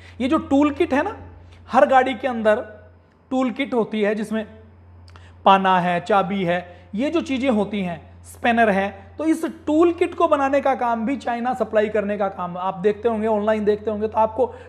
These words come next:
ढाई सौ रुपये की भी टूल किट मिल जाएगी, जिसमें स्क्रू ड्राइवर से लेकर, प्लास से लेकर, सारी चीज़ें हैं, प्लेयर से लेकर,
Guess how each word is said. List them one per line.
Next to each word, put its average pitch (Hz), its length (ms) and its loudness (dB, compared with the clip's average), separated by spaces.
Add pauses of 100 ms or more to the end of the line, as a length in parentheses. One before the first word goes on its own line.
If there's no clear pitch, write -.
ढाई 185 240 2
सौ 269 140 0
रुपये 214 220 0
की 233 100 -4
भी 247 100 -2
टूल 247 220 -2
किट 233 180 -6
मिल 247 180 -2
जाएगी, 247 280 2
जिसमें 214 260 -4
स्क्रू 233 260 -2
ड्राइवर 233 300 4
से 240 140 0
लेकर, 220 300 0
प्लास 226 380 0
से 226 80 0
लेकर, 220 280 -2
सारी 220 240 0
चीज़ें 214 240 -6
हैं, 208 160 -4
प्लेयर 214 240 0
से 214 140 -4
लेकर, 208 260 -4